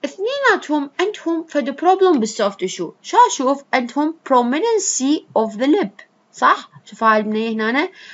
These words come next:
prominency of the lip. لكن هذا ال prominency of the lip are normal، تمام؟ هذول عندهم نوعية خاصة من الكيس التابعة للكلاس one مال occlusion يسموها bimaxillary proclination. هسه راح أشرح لكم إياها، تمام؟ هاي الشخص كذلك،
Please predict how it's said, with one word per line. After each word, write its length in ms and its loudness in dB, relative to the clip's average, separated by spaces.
prominency 540 2
of 160 2
the 160 -8
lip. 180 -2
لكن 320 0
هذا 160 2
ال 120 0
prominency 560 -4
of 180 -6
the 180 -2
lip 120 2
are 240 2
normal، 580 2
تمام؟ 280 2
هذول 260 2
عندهم 480 -6
نوعية 380 -2
خاصة 400 0
من 140 -6
الكيس 420 -2
التابعة 460 0
للكلاس 520 -6
one 20 -2
مال 320 -2
occlusion 300 -6
يسموها 640 -6
bimaxillary 1200 -2
proclination. 560 -2
هسه 260 -4
راح 100 -6
أشرح 180 -6
لكم 260 -6
إياها، 340 -10
تمام؟ 240 2
هاي 160 4
الشخص 320 -8
كذلك، 680 0